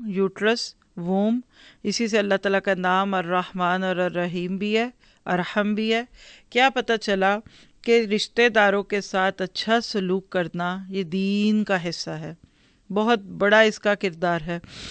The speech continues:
अब हम सब पर अपने माँ बाप, औलाद, भाई बहनों, ज़ौजैन, रिश्तेदारों की कुछ जिम्मेदारियाँ भी आती हैं और कुछ हमारे उन पर हकूक़ भी हैं।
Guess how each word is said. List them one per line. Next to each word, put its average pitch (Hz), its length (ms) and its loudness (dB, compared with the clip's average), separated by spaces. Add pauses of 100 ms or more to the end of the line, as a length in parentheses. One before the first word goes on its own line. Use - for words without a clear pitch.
(1200)
अब 226 180 2
हम 262 240 0
सब 233 300 0
पर 233 160 4
अपने 220 280 0
माँ 196 260 2
बाप, 202 380 4
औलाद, 196 500 4 (140)
भाई 190 280 2
बहनों, 190 580 0
ज़ौजैन, 190 720 0
रिश्तेदारों 190 800 0 (460)
की 254 100 0
कुछ 254 260 -2
जिम्मेदारियाँ 196 680 0
भी 233 160 0
आती 233 300 0
हैं 269 220 -2
और 202 200 2
कुछ 214 280 -4
हमारे 185 320 -2
उन 185 140 -4
पर 233 220 -4
हकूक़ 185 480 -4
भी 175 180 -8
हैं। 170 180 -8